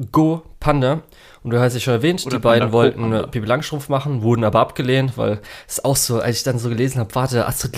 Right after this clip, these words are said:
Speaker 2: Ach so,
Speaker 1: Lindgren
Speaker 2: ja,
Speaker 1: hat da
Speaker 2: genau,
Speaker 1: noch
Speaker 2: das,
Speaker 1: gelebt? What?"
Speaker 2: das, das wollte ich, das wollte ich grad noch sagen. Ähm, ich fand es super bizarr, dass die für Pippi Langstrumpf abgelehnt wurden, weil die beiden hatten zu dem Zeitpunkt halt auch schon Heidi gemacht zusammen, ne?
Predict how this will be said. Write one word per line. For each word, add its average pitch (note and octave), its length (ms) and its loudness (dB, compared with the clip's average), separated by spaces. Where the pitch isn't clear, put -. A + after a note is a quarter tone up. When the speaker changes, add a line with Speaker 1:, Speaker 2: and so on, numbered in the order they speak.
Speaker 2:
Ach - 80 0
so, F3+ 100 -2
Speaker 1:
Lindgren E3+ 120 6
Speaker 2:
ja, C#3 80 4
Speaker 1:
hat - 120 2
da C#3+ 60 4
Speaker 2:
genau, C#3 160 6
Speaker 1:
noch F3 60 0
Speaker 2:
das, A#2 160 2
Speaker 1:
gelebt? F#3+ 480 0
What?" F#3+ 260 -4
Speaker 2:
das, - 240 -2
das F#3+ 240 -8
wollte D3 180 0
ich, - 200 -12
das F#3 180 -4
wollte D#3 140 0
ich - 80 -14
grad C3 180 -4
noch B2 120 -4
sagen. G#2+ 300 -4
Ähm, C3 360 -2
ich - 140 -8
fand G#3 200 0
es - 140 -6
super G3 240 -4
bizarr, E3 340 -4
dass D3 200 -4
die C3+ 100 -10
für C3+ 220 -6
Pippi C3+ 220 -6
Langstrumpf C3 580 -4
abgelehnt C3+ 520 -2
wurden, C3 240 -2
weil C3 240 4
die B2+ 140 -12
beiden D#3 320 2
hatten D#3 240 -2
zu C#3 100 -6
dem F3 240 0
Zeitpunkt C#3 400 -2
halt B2 140 0
auch B2+ 120 -2
schon - 260 -8
Heidi D3+ 280 0
gemacht A#2 400 -8
zusammen, G#2 420 -10
ne? D3+ 180 -2